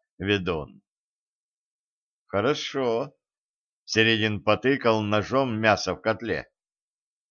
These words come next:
Чего же хорошего, смертный? Хорошо, что скоро мясо сварится.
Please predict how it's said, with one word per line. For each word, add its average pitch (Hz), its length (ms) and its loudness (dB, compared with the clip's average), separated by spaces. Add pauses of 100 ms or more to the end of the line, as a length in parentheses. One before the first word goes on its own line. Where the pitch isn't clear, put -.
(120)
Чего 117 320 6
же 101 120 0
хорошего, 120 680 4
смертный? 95 760 2 (1400)
Хорошо, 139 720 4
что 127 220 -4
скоро 135 340 -2
мясо 113 380 -2
сварится. 78 760 -6